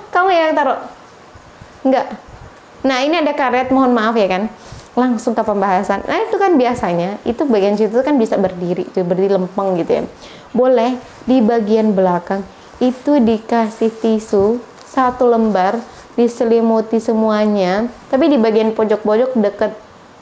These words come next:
rambut-rambutnya itu ya, deket rumput liarnya ya kan? <laughs> Rumput liarnya, deket itu, terus habis itu kasih satu lembar, terus di,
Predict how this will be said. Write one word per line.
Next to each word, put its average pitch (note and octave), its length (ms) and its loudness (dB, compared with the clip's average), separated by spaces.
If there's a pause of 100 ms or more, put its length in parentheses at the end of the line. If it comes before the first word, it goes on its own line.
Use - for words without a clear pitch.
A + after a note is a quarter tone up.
(360)
rambut-rambutnya F#3+ 880 -4
itu F3+ 160 -4
ya, F3 160 -6 (400)
deket B3+ 480 -4 (240)
rumput A#3+ 560 0
liarnya G#3 800 0
ya F#3+ 220 4
kan? G3 180 4 (680)
<laughs> G4 720 0
Rumput B3 260 2
liarnya, A3 480 2 (320)
deket C#4 320 -2
itu, B3+ 320 0 (160)
terus B3 240 -4
habis G3 240 0
itu A#3+ 400 0 (460)
kasih C4+ 240 -2
satu C#4 320 0
lembar, G3 480 2 (240)
terus A#3+ 160 -2
di, G#3+ 160 2